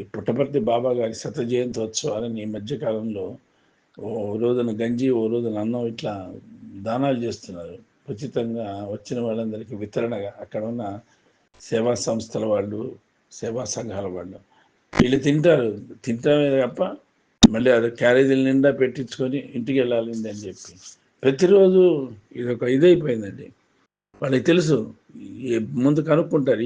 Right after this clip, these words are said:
ఏ గుళ్ళల్లో ఈ రోజున అన్నదానం ఉంది, ఏ గుళ్ళల్లో అన్నం పెడతారు, అక్కడికి వెళ్ళిపోతున్నారు. ఇలా బద్ధకం పెంచేసుకుంటున్నారు. కడుపు నిండా తినటం, ఎక్కడో అక్కడ ఒక షాప్ దగ్గర లేకపోతే ఎక్కడో అక్కడ ఖాళీ స్థలంలో ఎవరు డిస్టర్బ్ చేయని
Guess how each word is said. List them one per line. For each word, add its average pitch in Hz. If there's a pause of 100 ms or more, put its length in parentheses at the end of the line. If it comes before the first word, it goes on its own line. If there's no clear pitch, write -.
ఏ 143
గుళ్ళల్లో 131 (440)
ఈ 123
రోజున 120
అన్నదానం 117
ఉంది, 107 (160)
ఏ 123
గుళ్ళల్లో 120
అన్నం 110
పెడతారు, 101
అక్కడికి 117
వెళ్ళిపోతున్నారు. 139 (420)
ఇలా 135
బద్ధకం 151 (140)
పెంచేసుకుంటున్నారు. 156 (840)
కడుపు 135
నిండా 180
తినటం, 143 (1040)
ఎక్కడో 147
అక్కడ 135 (280)
ఒక 110
షాప్ 123
దగ్గర 117 (180)
లేకపోతే 113
ఎక్కడో 120
అక్కడ 110 (200)
ఖాళీ 117
స్థలంలో 110
ఎవరు 113
డిస్టర్బ్ 107
చేయని 110